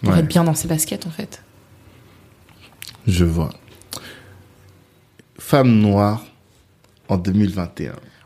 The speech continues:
Speaker 1: Waouh ! Quel sujet !
Speaker 2: Quel sujet !
Speaker 1: Et pourtant, l'un des plus importants de notre époque.
Speaker 2: Ouais.
Speaker 1: Parce qu'aujourd'hui, euh, j'avais vu passer un tweet sur ça,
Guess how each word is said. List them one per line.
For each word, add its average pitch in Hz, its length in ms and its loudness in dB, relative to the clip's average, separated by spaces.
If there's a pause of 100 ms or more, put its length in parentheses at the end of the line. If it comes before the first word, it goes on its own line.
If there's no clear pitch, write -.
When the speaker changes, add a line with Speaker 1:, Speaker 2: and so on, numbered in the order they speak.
Speaker 1:
Waouh ! 170 540 0 (640)
Quel 196 220 0
sujet ! 175 460 -4 (260)
Speaker 2:
Quel 156 200 0
sujet ! 113 680 -4 (720)
Speaker 1:
Et 226 120 4
pourtant, 180 1120 -2 (580)
l'un 180 240 2
des 165 180 2
plus 160 1080 -4
importants 175 520 -2
de 170 60 0
notre 170 260 -4
époque. - 440 -10 (260)
Speaker 2:
Ouais. 95 320 2 (760)
Speaker 1:
Parce - 260 -6
qu'aujourd'hui, 175 840 0
euh, 160 200 0 (400)
j'avais 175 220 2
vu 226 140 0
passer 196 360 -2
un 175 120 -4
tweet 202 400 -12
sur - 280 -10
ça, 165 240 -6